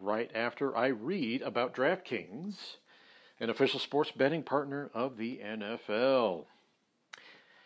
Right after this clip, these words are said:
This, uh, let's see, what's the new, what's the new deal this week?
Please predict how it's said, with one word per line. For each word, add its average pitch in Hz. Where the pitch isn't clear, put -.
This, 143
uh, 113
let's 123
see, 139
what's 113
the 135
new, 104
what's -
the -
new 92
deal 92
this 104
week? -